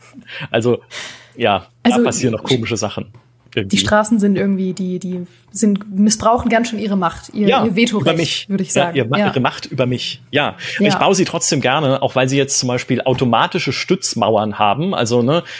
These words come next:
Speaker 1: wenn du eine Straße leicht erhöht ist, wird es nicht eine Brücke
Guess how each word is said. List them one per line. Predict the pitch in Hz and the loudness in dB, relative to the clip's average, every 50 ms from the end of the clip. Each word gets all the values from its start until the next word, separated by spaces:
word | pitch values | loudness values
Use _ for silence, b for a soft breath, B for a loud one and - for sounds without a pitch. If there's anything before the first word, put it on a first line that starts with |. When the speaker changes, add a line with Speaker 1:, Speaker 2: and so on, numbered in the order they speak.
| B B | B B
Speaker 1:
wenn | 120 123 | 0 2
du | 123 | 2
eine | 123 120 | 2 0
Straße | - - - 117 139 135 - 143 | 0 0 0 0 2 2 2 2
leicht | 117 110 135 143 - - | 2 2 2 0 0 -2
erhöht | 135 107 131 151 160 | -2 0 0 0 2
ist, | 190 - - | 0 -2 0
wird | 143 127 | -2 -2
es | 131 - - | -2 -2 -2
nicht | 147 143 - | -2 -2 -2
eine | 131 104 | -4 -2
Brücke | - 139 127 147 170 - - 247 277 269 - | 0 2 2 2 2 2 0 0 0 -2 -6